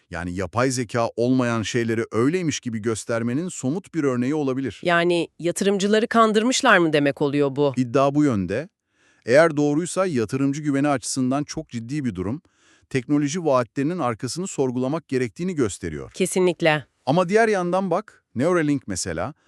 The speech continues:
Speaker 1: altı yüz elli milyon dolar daha yatırım almış. Beyin çipi taktıkları hasta sayısı da beş olmuş.
Speaker 2: Evet, o alanda da ilgi ve ilerleme devam ediyor demek ki.
Speaker 1: Aynen öyle.
Speaker 2: Peki, son olarak çok kısa notlarımız var.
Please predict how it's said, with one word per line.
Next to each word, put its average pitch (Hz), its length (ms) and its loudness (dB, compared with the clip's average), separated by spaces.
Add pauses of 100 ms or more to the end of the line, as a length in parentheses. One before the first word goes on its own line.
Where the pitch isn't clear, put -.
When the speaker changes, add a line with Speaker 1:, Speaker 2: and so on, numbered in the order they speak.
(240)
Speaker 1:
altı 120 320 2
yüz 185 120 -4
elli 190 260 2
milyon 160 400 -2
dolar 151 320 0
daha 156 180 -2
yatırım 160 400 -2
almış. 73 420 -8 (380)
Beyin 143 260 2
çipi - 260 -8
taktıkları 143 540 -2
hasta 117 360 -2
sayısı 156 340 -2
da 208 160 0
beş 170 220 -2
olmuş. 71 420 -8 (160)
Speaker 2:
Evet, 175 360 4
o 196 180 10
alanda 185 400 6
da 185 40 6
ilgi 165 400 0
ve 160 120 4
ilerleme 160 520 4
devam 151 340 6
ediyor 139 300 -2
demek 135 340 -4
ki. 135 280 -8
Speaker 1:
Aynen 123 340 0
öyle. 73 260 -8 (200)
Speaker 2:
Peki, 302 460 6
son 381 260 6 (100)
olarak 277 400 6
çok - 200 0
kısa 294 240 6
notlarımız 202 640 4
var. 160 200 4